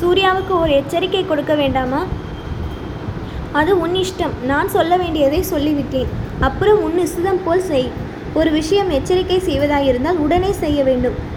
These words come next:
இன்னும் பதினைந்து நிமிஷத்தில் போலீஸ் படை இங்கே வந்துவிடும். சூர்யாவை அரெஸ்ட் செய்து கொண்டு போனால் அவன் அறியாத உண்மைகளை எல்லாம் சொல்லும்படி செய்வார்கள். நாம் ஊர் போலீஸ்,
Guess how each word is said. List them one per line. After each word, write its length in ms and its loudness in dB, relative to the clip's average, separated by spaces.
இன்னும் 300 4
பதினைந்து 480 2
நிமிஷத்தில் 560 0
போலீஸ் 340 2
படை 220 -2
இங்கே 220 0
வந்துவிடும். 760 0
சூர்யாவை 520 2
அரெஸ்ட் 400 0
செய்து 200 2
கொண்டு 220 0
போனால் 360 0
அவன் 220 2
அறியாத 460 2
உண்மைகளை 520 0
எல்லாம் 260 2
சொல்லும்படி 500 0
செய்வார்கள். 520 0
நாம் 300 2
ஊர் 180 6
போலீஸ், 300 2